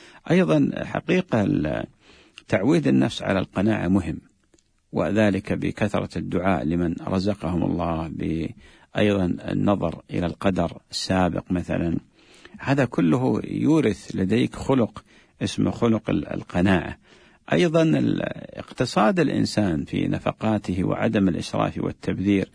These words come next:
هذا أيضا يوفر له حظ يعود على قلبه وصدره بالقناعة، والإلحاح بالدعاء كذلك. هناك شيء أعتقد بأنه يختصر كل هذا،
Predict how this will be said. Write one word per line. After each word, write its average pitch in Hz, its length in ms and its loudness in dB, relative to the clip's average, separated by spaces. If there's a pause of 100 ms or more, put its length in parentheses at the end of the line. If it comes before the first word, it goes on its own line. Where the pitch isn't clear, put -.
(380)
هذا - 460 0
أيضا 123 240 2
يوفر 117 440 0
له 110 220 0
حظ 135 340 -2 (480)
يعود 135 460 0
على 101 220 0
قلبه 101 640 0
وصدره 101 480 -2
بالقناعة، 85 640 -4 (420)
والإلحاح 131 520 0
بالدعاء 95 500 0
كذلك. 90 640 -4 (560)
هناك 190 360 2
شيء - 400 0 (520)
أعتقد 123 400 -2
بأنه 110 320 2
يختصر - 460 -2
كل 90 240 -2
هذا، 76 260 -10